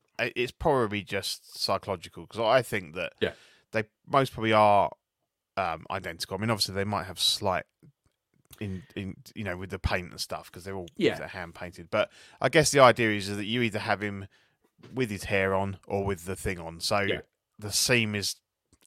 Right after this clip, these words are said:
Speaker 1: unless you're kit bashing a second Data,
Speaker 2: Yeah.
Speaker 1: um, it's, it's not really
Speaker 2: Ev-,
Speaker 1: an issue.
Speaker 2: even then, like, I, um, I had a Data toy when I was a kid,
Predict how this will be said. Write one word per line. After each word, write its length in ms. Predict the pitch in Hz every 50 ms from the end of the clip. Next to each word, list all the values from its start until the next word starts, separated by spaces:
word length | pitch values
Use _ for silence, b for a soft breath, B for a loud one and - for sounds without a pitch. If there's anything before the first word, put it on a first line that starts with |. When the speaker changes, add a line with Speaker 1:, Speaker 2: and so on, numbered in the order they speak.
| - -
Speaker 1:
unless 240 | 117 127 120 -
you're 160 | - 110 92 - _ _ _
kit 240 | - - - - -
bashing 340 | 90 90 - - - 87 85
a 60 | 90
second 420 | - - 98 92 - - 82 80 78
Data, 460 | 78 71 73 85 - - - - - _ _ _ -
Speaker 2:
Yeah. 160 | 98 - b b b b b b b b b -
Speaker 1:
um, 420 | - 78 78 78 78 80 78 - _ _ _ _ _
it's, 380 | - 73 - - - - - -
it's 240 | - - - - -
not 160 | 85 - - -
really 320 | - - 196 262 240 185
Speaker 2:
Ev-, 80 | 165 160
Speaker 1:
an 80 | - -
issue. 120 | - 151
Speaker 2:
even 340 | 170 190 170 143 131 117 107
then, 320 | 113 113 107 90 90 90 87
like, 400 | 90 90 92 92 85 - - -
I, 260 | - 117 113 110 110 104
um, 320 | 101 98 98 95 90 - b b b b b b _ _ _ _ _ _ _ _ _ _ - - - - -
I 140 | 117 120 113
had 240 | - - 117 98 110
a 60 | 104
Data 320 | - 110 104 104 - 92
toy 400 | - - - 117 104 98 95 92 87 - - -
when 120 | 110 98
I 80 | 98 95
was 160 | 85 87 -
a 60 | -
kid, 360 | - - - 101 92 90 -